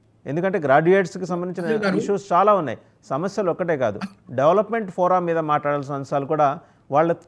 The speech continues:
Speaker 1: టచ్ చేసిన సందర్భాలు లేవు. As just అసెంబ్లీలో జనరల్గా ఎమ్మెల్సీలు అంటే పెద్దల సభ, విధాన మండలి అనేది పెద్దల సభ.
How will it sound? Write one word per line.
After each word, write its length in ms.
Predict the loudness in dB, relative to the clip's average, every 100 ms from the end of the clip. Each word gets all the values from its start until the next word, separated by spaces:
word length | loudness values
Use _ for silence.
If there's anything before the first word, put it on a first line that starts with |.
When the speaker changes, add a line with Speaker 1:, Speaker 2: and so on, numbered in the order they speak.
| -4
Speaker 1:
టచ్ 220 | -4 -2
చేసిన 200 | -4 -4
సందర్భాలు 520 | -6 -4 -4 -2 -2
లేవు. 320 | -2 -8 _ _ _ _ -4
As 60 | -4 -6 -8
just 220 | -2 0
అసెంబ్లీలో 600 | 0 0 4 6 6 2
జనరల్గా 460 | 0 -2 0 2 0
ఎమ్మెల్సీలు 920 | 0 -4 -4 -4 -4 -6 _ -6 -2
అంటే 380 | 0 0 -2 -2
పెద్దల 340 | -4 0 -2
సభ, 200 | 0 -2
విధాన 380 | -2 -2 -4 -4
మండలి 320 | -4 -4 -4
అనేది 220 | -6 -6
పెద్దల 280 | -6 -6 -6
సభ. 200 | -6 -10